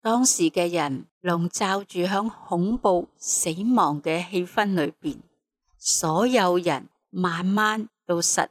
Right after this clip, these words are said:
去咗佢哋嘅生命啦。玫瑰城堡亦都變成死亡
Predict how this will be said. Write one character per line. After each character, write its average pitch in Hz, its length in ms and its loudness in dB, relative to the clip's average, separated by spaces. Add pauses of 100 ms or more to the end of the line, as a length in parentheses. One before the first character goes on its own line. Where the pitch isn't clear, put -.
去 170 160 2
咗 160 260 -4
佢 170 180 -2
哋 165 160 0
嘅 170 140 -2
生 196 280 -2
命 190 380 -2
啦。 160 320 -8 (420)
玫 180 360 2
瑰 208 280 2
城 170 360 -2
堡 185 360 0 (160)
亦 185 140 0
都 214 240 2
變 175 360 -2
成 - 360 -6 (180)
死 - 320 -4 (300)
亡 143 280 0